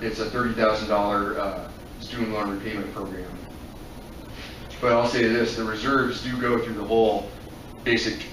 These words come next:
you know, jag officer training. Um, so they come in as first lieutenants, and then they go through the training, which is, you know, it's gonna be about four months of training, and then they get certified as a jag officer, um, and then they become captains shortly thereafter. So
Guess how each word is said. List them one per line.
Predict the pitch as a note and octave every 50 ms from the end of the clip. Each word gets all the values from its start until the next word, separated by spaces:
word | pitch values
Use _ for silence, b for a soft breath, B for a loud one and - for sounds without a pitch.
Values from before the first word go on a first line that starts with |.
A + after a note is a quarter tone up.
| - - - -
you | A2+ A2+
know, | G#2 G2 F#2
jag | - A#2 A2 G#2+ A2
officer | A2 G#2+ G#2 - - G2 G2 -
training. | - A#2 A2 G#2 F#2+ - - - - - - - - - - -
Um, | G#2+ G2+ G2+ G2 G2
so | - - A2+
they | A2 A2
come | - B2 A2+ A2+
in | A2 A2
as | G#2+ -
first | - A#2 A2 G#2+ - A#2
lieutenants, | A#2 A2+ A2 G#2+ G#2+ G#2+ G#2 G2+ G2+ - - - - A2
and | G#2 G2
then | G2 G2 G2
they | G2 G2 G2 G2+
go | A2+ A2+ A2+
through | A2+ A#2 A2+
the | G#2 G#2
training, | - A2 A2+ A2 G#2+ G#2 G#2 G2+ G2+ G2+ - - - - - - - -
which | - G#2 - - -
is, | - A2
you | A2
know, | G2+
it's | G2 -
gonna | A2+ A2 G#2+
be | A2
about | A2 G#2+ G2+ - G#2+
four | A#2 A#2 A2+
months | G#2+ G#2+ G#2+ G#2
of | - -
training, | A#2 A2 A2 G#2 G2+ G2 G2 F#2+
and | F#2 G2+ G2+
then | G2+ G2+
they | G#2 G2+
get | G2+ -
certified | - A2+ A2 G#2+ G#2 A2+ A2 G#2+ G#2
as | G2 - -
a | -
jag | A2+ G#2+ G#2 G2+
officer, | G2+ F#2+ F#2+ - - - G2+ G2 G2 F#2+ - - - - - - - - - - -
um, | G#2 G2+ F#2+ F#2 F#2 F#2 - - - - - - - - -
and | - A2
then | A2 A2 G#2+ G#2
they | G#2+
become | A2 A2 A2 A2 -
captains | - A#2 A2+ - - G#2+ G2 G2 F#2+
shortly | - A2+ G#2+ - G#2+ G2+ G2
thereafter. | G2 G2 G2+ G2 G2 G#2 - - - - - - - -
So | - - A2 G2+ - -